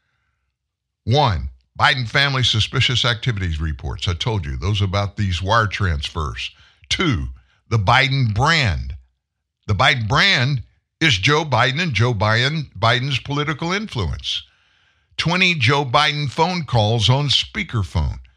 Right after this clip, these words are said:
A mountain of text and emails. WhatsApp messages. Pictures of Joe with Hunter's business partners. Joe's voicemail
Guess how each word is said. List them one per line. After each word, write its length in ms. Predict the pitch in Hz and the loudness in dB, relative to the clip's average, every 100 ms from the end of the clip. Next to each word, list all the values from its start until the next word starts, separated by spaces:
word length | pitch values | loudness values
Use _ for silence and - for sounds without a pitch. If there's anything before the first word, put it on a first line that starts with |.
| _ _ _ - | _ _ _ 0
A 80 | 117 | 0
mountain 640 | 123 151 202 180 - 117 | 2 0 0 -2 2 4
of 240 | 107 87 - | 4 0 -2
text 560 | - 165 - - - - | 0 0 0 -2 -4 -2
and 260 | 135 131 - | 0 0 -4
emails. 840 | 156 170 156 - 110 87 - - - _ _ _ _ _ _ | -4 -2 0 -2 -4 -8 -8 -10 -12 _ _ _ _ _ _
WhatsApp 880 | 92 147 196 - - - - 107 78 - _ _ | 0 2 2 0 -2 -2 0 0 0 -6 _ _
messages. 800 | 101 101 92 78 67 58 - - - _ _ _ _ _ | 0 2 2 0 -4 -6 -8 -10 -14 _ _ _ _ _
Pictures 420 | - 196 - 143 110 | -2 0 0 0 0
of 160 | 110 | 0
Joe 260 | 90 147 160 | 2 2 2
with 160 | 113 | 0
Hunter's 320 | 85 135 135 101 | 0 0 0 -2
business 480 | 113 127 107 90 | -2 -2 -2 -2
partners. 640 | - 80 71 60 58 - - _ _ _ _ _ 101 | -2 -4 -6 -8 -6 -8 -8 _ _ _ _ _ 0
Joe's 340 | 135 165 123 | 2 2 0
voicemail 880 | 92 139 214 196 - 95 73 - | -2 0 2 2 0 0 -2 -6